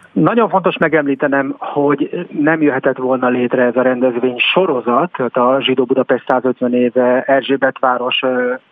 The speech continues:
támogatása nélkül, úgyhogy ők azok, akik erre találtak, ö,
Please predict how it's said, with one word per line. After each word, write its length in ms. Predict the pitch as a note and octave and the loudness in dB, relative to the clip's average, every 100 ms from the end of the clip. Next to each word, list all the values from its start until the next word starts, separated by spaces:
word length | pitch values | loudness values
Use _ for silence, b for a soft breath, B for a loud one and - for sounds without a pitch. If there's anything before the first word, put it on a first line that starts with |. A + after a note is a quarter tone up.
| _ _ _ | _ _ _
támogatása 680 | D3 C#3 C#3 B2+ B2 - B2+ | -2 0 0 0 -2 -2 -2
nélkül, 520 | B2+ C3 G#3+ A#3+ C4 B B B B B | 0 0 0 0 -2 B B B B B
úgyhogy 480 | D3 C3+ - C#3+ B2+ | -4 -4 0 -2 0
ők 260 | E3+ E3 D#3 | 0 0 0
azok, 360 | D#3 C3+ C3+ D3 | 0 0 0 -2
akik 320 | B2+ C3+ C#3+ | -2 -2 0
erre 180 | C3+ C3 | 0 0
találtak, 640 | D#3 D3 C3 - B2+ - | 0 2 0 -2 -6 -4
ö, 260 | C3 B2+ | -4 -4